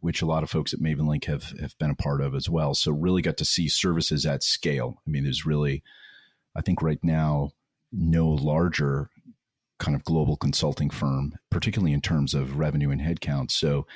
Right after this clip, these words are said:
yeah, it's been a, it's been a great journey so far, and have had the opportunity to, to work in some great places with some, some really talented colleagues that I think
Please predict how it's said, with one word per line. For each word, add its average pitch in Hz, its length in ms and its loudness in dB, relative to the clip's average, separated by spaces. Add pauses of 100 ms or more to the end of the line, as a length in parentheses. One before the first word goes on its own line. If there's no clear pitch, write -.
(380)
yeah, 104 260 4
it's - 120 -2
been 107 140 4
a, 92 100 4
it's - 160 0
been 98 160 2
a 90 40 4
great 95 240 2
journey 90 320 4
so 85 180 0
far, 90 460 0 (340)
and 71 580 0
have - 120 -2
had 76 200 0
the 82 80 2
opportunity 76 560 0
to, 71 220 -2
to - 120 -8
work 76 280 -2
in 73 60 2
some 73 340 0 (120)
great 85 220 2
places 80 640 2
with 73 120 0
some, 67 360 -2
some - 200 0
really 78 240 2
talented 73 380 -2
colleagues 71 480 -2
that 78 140 0
I 78 80 0
think - 240 0